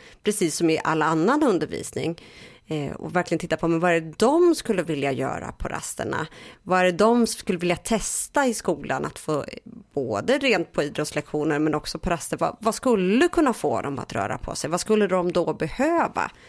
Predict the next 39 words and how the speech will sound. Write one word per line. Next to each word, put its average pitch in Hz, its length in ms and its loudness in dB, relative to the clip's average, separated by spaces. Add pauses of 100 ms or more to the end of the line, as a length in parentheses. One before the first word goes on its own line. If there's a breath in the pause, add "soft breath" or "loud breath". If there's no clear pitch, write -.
(300 loud breath)
Och - 200 -4
de 247 300 2
är 254 220 4
ju 277 120 2
absolut 156 420 -2
svårast 127 440 -4
att 139 60 -2
nå. 143 220 0
Vi 165 140 0
vet 180 340 0
att 170 80 -4
det 170 60 0
är - 20 2
en 156 60 -2
stor 160 200 -4
skillnad 165 380 2
mellan 156 260 2
de 151 180 0
som 147 260 -6
är 156 260 2
aktiva 160 680 -2
inom 151 260 2
föreningsidrott. 151 840 -4
De 170 200 0
rör 185 240 2
på 175 220 -2
sig 160 220 0
även 156 360 2 (440 loud breath)
under 170 240 2
skoltid, 165 600 -2
medan 190 280 2
de 185 140 0
som - 200 -2
inte 165 380 0
är 147 140 0
det 156 120 -4
rör 139 160 -4
sig - 160 -6
mindre. 165 420 -6